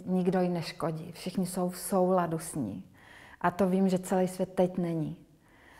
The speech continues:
A vlastně ona, jak, jak jsem říkala na začátku, je k nám velmi laskavá v tom procesu a dává všem šanci teď.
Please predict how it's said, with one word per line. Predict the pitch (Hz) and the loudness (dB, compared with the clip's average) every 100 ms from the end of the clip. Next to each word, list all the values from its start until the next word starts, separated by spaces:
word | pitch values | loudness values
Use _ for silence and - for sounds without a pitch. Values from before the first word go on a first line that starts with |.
| - | -4
A | 175 175 175 175 180 | 2 4 2 0 2
vlastně | 185 175 - 185 | 2 2 0 0
ona, | 185 180 | 4 4
jak, | 180 180 | 2 0
jak | 180 175 | -4 -2
jsem | 202 185 | -2 -2
říkala | 180 175 185 | -2 0 0
na | 180 | 2
začátku, | 185 - 175 - 185 | 0 0 -4 0 0
je | |
k | 180 | 2
nám | 180 180 | 2 4
velmi | 180 185 185 175 | 6 6 6 2
laskavá | 165 - 165 156 | -2 -4 -4 -4
v | 151 | -4
tom | 175 165 | -6 -4
procesu | 165 165 160 - - | -4 -4 -6 -2 0
a | |
dává | 175 170 175 | 2 2 2
všem | 175 - 190 175 | -2 -4 -2 -2
šanci | - 160 160 - | -2 -4 -4 -8
teď. | - - - | -10 -10 -12